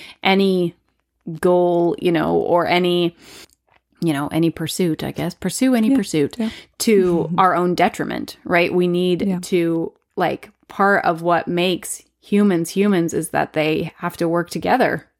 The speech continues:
Speaker 1: really, to, uh, to live good lives, to accomplish good things. Like, we need each other, and we need to be constantly reevaluating. Like, yeah, I need to be constantly reminded that I don't know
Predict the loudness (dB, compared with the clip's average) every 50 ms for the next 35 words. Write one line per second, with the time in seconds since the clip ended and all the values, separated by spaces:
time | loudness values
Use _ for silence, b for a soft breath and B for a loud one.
0 | -8 -2 0 2 2 2 0 -2 -2 -2 -2 0 0 -2 -2 -6 _ _ _ -18
1 | -16 -8 -2 0 2 2 2 0 -2 -4 _ B B B B B B -2 0 0
2 | 0 0 0 0 2 2 4 4 2 2 -2 -4 -6 -6 -6 -4 -2 -2 -2 0
3 | 0 -2 -2 -2 -2 -4 -4 -2 0 0 0 0 0 -2 -2 -4 -4 -6 -4 -2
4 | -2 0 0 0 0 -2 -2 -4 -2 0 0 2 2 2 2 2 2 0 0 0
5 | 0 -2 -2 -4 -2 0 0 0 0 -2 B B B B B B B B B B
6 | B B B _ _ -14 -8 -6 -4 -4 -4 -4 -4 -2 -2 0 0 0 0 0
7 | -2 -4 -10 _ -20 -20 -20 _ _ _ _ -16 -16 -16 -16 -16 -10 -4 0 2
8 | 4 4 4 4 2 2 2 4 4 4 4 4 4 4 2 2 0 0 2 2
9 | 2 0 -2 -6 -16 b b b b b b b b b b b b _ _ _
10 | _ _ _ -6 -2 0 0 0 0 -2 -4 _ _ _ _ _ -6 -4 -2 -2
11 | -2 -2 -2 -4 -6 -6 -6 -2 0 0 0 0 -2 -2 -2 0 0 0 2 2
12 | 2 2 0 0 -2 0 0 0 0 2 2 2 0 0 -2 -2 -2 -2 -2 -4